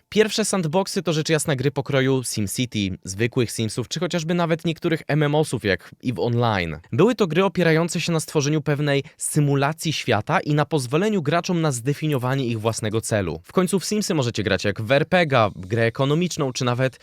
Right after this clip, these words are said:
cyfrową formę domku dla lalek. Możecie bawić się mechanikami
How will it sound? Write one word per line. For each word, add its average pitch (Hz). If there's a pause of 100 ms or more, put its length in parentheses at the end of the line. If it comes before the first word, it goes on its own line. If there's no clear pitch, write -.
(260)
cyfrową 117
formę 98
domku 95
dla 104
lalek. 101 (300)
Możecie 175
bawić 196
się 185
mechanikami 151